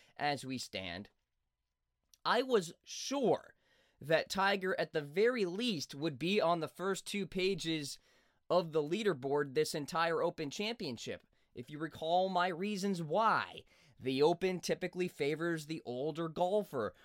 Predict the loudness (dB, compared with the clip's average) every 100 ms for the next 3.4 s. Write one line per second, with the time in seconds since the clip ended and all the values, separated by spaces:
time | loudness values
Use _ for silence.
0 | -10 0 2 2 0 -2 -4 -4 -6 -4
1 | -4 -2 -2 -2 -2 0 2 0 -4 -2
2 | -2 -2 -4 -8 -4 -4 -4 -2 -2 0
3 | 0 2 0